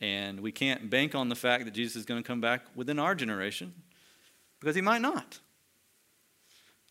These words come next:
There may be many more generations to come. We have to learn how to live that way rather than thinking, "Well, they'll figure it out like we did. They'll just start over from scratch like we did." That doesn't usually work very well.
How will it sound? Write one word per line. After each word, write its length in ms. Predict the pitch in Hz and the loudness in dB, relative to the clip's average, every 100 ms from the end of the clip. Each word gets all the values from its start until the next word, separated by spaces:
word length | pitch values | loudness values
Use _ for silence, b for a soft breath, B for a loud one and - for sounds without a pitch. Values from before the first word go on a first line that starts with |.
| _ | _
There 120 | 165 | 2
may 160 | 160 | 4
be 220 | 160 185 185 | 4 2 0
many 320 | 156 214 226 | -2 0 2
more 160 | 214 214 | 2 0
generations 580 | 202 196 190 185 180 170 | 0 0 0 0 -4 -6
to 80 | 196 | -6
come. 440 | 262 180 160 175 - _ b b b b - | -4 -2 -4 -8 -18 _ b b b b -2
We 100 | 143 | 2
have 160 | 156 151 | 2 0
to 60 | |
learn 220 | 131 123 | 0 0
how 100 | 123 | 2
to 80 | 117 | 2
live 240 | 120 175 262 | 2 0 -2
that 200 | - 110 | -4 -2
way 300 | 104 101 110 | -4 -6 -6
rather 380 | 110 120 135 135 | 0 2 2 0
than 360 | 120 117 110 | 0 0 -2
thinking, 420 | 110 120 117 113 | -2 -2 -2 -4
"Well, 240 | 110 120 123 | 0 0 0
they'll 240 | 135 180 | 0 0
figure 300 | 185 180 143 | 2 4 4
it 80 | 123 | 4
out 180 | 113 113 | 4 2
like 160 | 110 | 0
we 120 | 113 104 | -2 -4
did. 260 | 95 98 - _ _ _ _ b b b b | -4 -6 -14 _ _ _ _ b b b b
They'll 120 | 131 | 0
just 140 | 135 - | 0 0
start 240 | 131 123 | 2 4
over 160 | 117 113 | 2 0
from 160 | 113 | -6
scratch 600 | 101 113 98 - - - - _ _ _ | -4 0 0 -2 -10 -14 -18 _ _ _
like 200 | 98 95 | -16 -12
we 120 | 95 | -12
did." 200 | 92 98 101 _ _ B B B B B B B | -12 -14 -18 _ _ B B B B B B B
That 80 | 233 | -4
doesn't 240 | 403 415 | -4 0
usually 240 | 370 311 185 | 0 2 2
work 240 | 156 190 | 0 -4
very 220 | 110 92 | -2 -4
well. 280 | 90 90 90 | -4 -8 -14